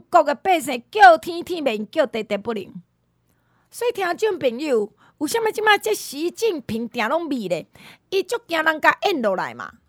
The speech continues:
这是伫中国，这是在中国。即摆中国，第一，无爱你出国，互你的百姓袂当出国。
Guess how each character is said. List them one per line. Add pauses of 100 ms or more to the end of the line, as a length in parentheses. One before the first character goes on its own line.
(100)
这
是
伫
中
国， (580)
这
是
在
中
国。
即
摆
中
国， (1120)
第
一，
无
爱
你
出
国， (420)
互
你
的
百
姓
袂
当
出
国。